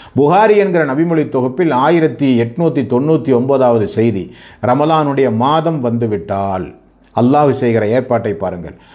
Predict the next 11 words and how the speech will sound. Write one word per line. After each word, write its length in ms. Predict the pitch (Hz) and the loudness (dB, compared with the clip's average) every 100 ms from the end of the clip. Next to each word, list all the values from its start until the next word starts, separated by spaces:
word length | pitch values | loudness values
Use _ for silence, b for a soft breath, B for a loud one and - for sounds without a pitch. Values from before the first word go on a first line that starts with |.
| B B | B B
கால 320 | 156 180 170 | 0 2 2
ரசூலுல்லாஹி 640 | 156 151 180 156 147 147 160 | 0 -2 -2 -2 0 -2 -2
ஸல்லல்லாஹு 520 | 127 143 139 131 123 | -4 -4 -2 0 0
அலைஹி 200 | 120 113 | 0 0
வஸல்லம், 420 | 107 - 113 113 85 - B B B | -2 -4 -4 -4 -6 -16 B B B
ரமலானுடைய, 680 | 135 165 185 202 185 175 156 - | 0 2 2 2 2 0 0 -2
அல்லாஹ்வுடைய 440 | 131 160 185 170 156 | -2 0 2 2 2
ரசூல் 300 | 135 175 160 | 0 -2 -2
கூறினார்கள், 580 | 147 147 135 127 120 113 - | 0 0 0 0 0 -2 -4
"இதா 360 | 120 127 139 123 117 110 | -4 0 2 2 0 -2
தஹல 380 | 143 - 139 | -2 0 -2